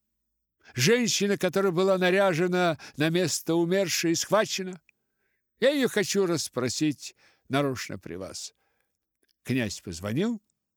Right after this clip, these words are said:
и дал приказ позвать ту женщину. Муразов замолчал.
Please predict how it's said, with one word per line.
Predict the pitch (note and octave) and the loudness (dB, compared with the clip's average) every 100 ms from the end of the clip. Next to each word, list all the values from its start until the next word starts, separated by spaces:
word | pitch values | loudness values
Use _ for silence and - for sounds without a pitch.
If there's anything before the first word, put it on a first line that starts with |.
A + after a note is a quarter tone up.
| _ | _
и | G#2+ | -6
дал | G#2 C#3+ - | -4 -4 -6
приказ | A#2+ G#2+ A#2+ - | -10 -8 -8 -10
позвать | - F#2+ G2 A2 - _ _ - | -10 -8 -6 -8 -10 _ _ -6
ту | C#3+ C#3 B2 | -2 -2 -4
женщину. | F#2 F#2+ F#2+ D#2+ - - D#2+ D#2+ E2 _ _ _ _ _ _ _ _ _ _ _ _ - | -8 -8 -8 -10 -10 -10 -10 -16 -20 _ _ _ _ _ _ _ _ _ _ _ _ -10
Муразов | G2 A2 C3+ F3+ D3 F3 D3+ | -4 -2 -2 -4 -6 -8 -8
замолчал. | D#3+ D#3+ D3+ C3 - G#2 G#2+ | -8 -8 -10 -10 -8 -6 -6